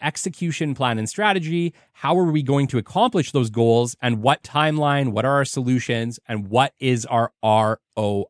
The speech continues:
I? Remember this, everybody, R O I, return on investment. How is, what are you going to do for them, whether it's a product or service, going to either make them money or save them money or accomplish a project on time,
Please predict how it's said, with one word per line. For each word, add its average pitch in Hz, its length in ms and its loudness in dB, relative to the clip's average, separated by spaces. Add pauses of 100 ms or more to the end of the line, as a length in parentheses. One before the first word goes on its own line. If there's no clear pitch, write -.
I? 98 260 -6
Remember 107 440 -4
this, 110 180 -6
everybody, 110 600 -4
R 101 240 -2
O 120 100 2
I, 127 200 4
return 107 300 -4
on 113 120 -2
investment. 120 560 0 (260)
How 151 320 0
is, 185 180 2
what 143 340 2 (200)
are 151 100 4
you 135 180 2
going 147 360 2
to 131 140 -14
do 143 300 0
for 165 140 -2
them, 131 420 2
whether 113 200 2
it's 107 100 -2
a - 60 -6
product 151 340 2
or 165 60 -2
service, 143 500 0 (340)
going 131 280 2
to 131 220 -4
either 113 340 -2 (120)
make 110 420 0
them 196 180 -2
money 202 400 -4 (220)
or 113 180 -2
save 151 500 -2
them 165 180 -2
money 156 400 0 (140)
or 107 220 2
accomplish 127 580 -2
a 120 60 -4
project 101 440 -4
on 98 140 -8
time, 95 280 -16